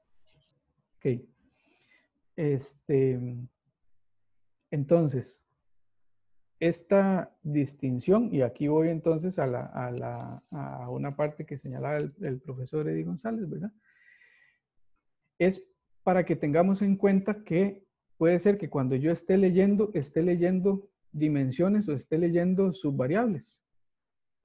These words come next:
No pasa nada, nada más, eh, jerárquicamente corresponden a conceptos, eh, que se subordinan a uno mayor o que ese es un concepto,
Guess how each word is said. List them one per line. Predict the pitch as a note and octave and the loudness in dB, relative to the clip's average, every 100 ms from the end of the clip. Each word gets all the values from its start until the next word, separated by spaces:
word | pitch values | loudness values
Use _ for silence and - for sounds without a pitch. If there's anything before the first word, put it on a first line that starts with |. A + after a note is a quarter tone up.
| - - _ _ _ _ _ _ _ _ | -20 -20 _ _ _ _ _ _ _ _
No | - D3 | -4 -2
pasa | D#3+ D#3 C#3+ | 0 -2 -2
nada, | C#3+ A#3+ B3 - _ _ _ _ - | -4 -6 -8 -16 _ _ _ _ -12
nada | E3+ C#3 D3 | -6 -4 -4
más, | D3+ E3 F#3 - _ _ _ | -4 -4 -6 -12 _ _ _
eh, | D#3 C#3 D3 | -14 -14 -10
jerárquicamente | C#3+ C3+ C3+ E3+ E3 E3 E3 G#3+ | -6 -4 -4 -6 -6 -4 -4 -6
corresponden | G#3 D#3+ C#3 - C3+ C#3 D#3+ | -6 -6 -6 -6 -6 -4 -6
a | C#3+ | -8
conceptos, | - B2 - C3+ - - - _ _ _ _ _ _ _ - | -8 -10 -6 -8 -8 -16 -18 _ _ _ _ _ _ _ -14
eh, | B2+ A#2 A2+ _ _ _ _ _ | -14 -14 -18 _ _ _ _ _
que | - C#3+ | -4 -4
se | C3 C3+ | -2 -4
subordinan | - C#3+ C3 C3+ D#3+ F#3+ F#3+ | -2 0 2 2 2 4 2
a | F#3 | 2
uno | C3+ D#3 E3+ | 0 0 0
mayor | E3+ E3+ B3 B3 - _ _ _ - | 0 4 2 2 -18 _ _ _ -6
o | C3 | -6
que | - B2+ B2 C3+ | -6 -2 2 2
ese | C3 F#3 G3 _ _ _ | 2 -4 -4 _ _ _
es | - C3 - | -8 -8 -6
un | C#3+ C#3+ | -8 -6
concepto, | D3 D3+ D3+ C#3+ - G#3 | -8 -6 -4 -6 -6 -12